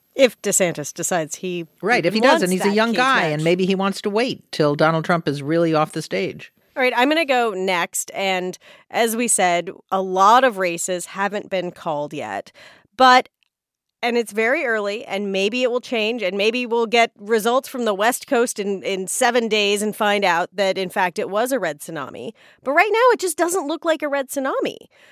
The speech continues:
Speaker 1: There are races in House districts that are not looking as competitive for Republicans as, in theory, they were supposed to be. Um,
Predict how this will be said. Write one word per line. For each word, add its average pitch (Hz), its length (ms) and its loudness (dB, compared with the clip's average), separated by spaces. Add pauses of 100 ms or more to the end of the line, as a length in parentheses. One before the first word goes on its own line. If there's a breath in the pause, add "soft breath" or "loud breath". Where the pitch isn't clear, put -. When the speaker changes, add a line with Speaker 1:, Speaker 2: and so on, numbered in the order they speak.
(140 soft breath)
Speaker 1:
There 262 240 2
are 277 260 6
races 247 600 -2
in 240 180 -2
House 247 380 0
districts 226 640 -4
that 214 340 -2 (120)
are 190 100 -6
not 226 320 2
looking 339 400 -2
as 311 260 0
competitive 285 600 -2
for 294 120 -4
Republicans 277 680 0
as, 269 240 0
in 269 140 -2
theory, 294 340 -4
they 269 120 6
were 240 140 -2
supposed - 440 -6
to 269 60 -4
be. 311 160 -4 (580 loud breath)
Um, 233 360 2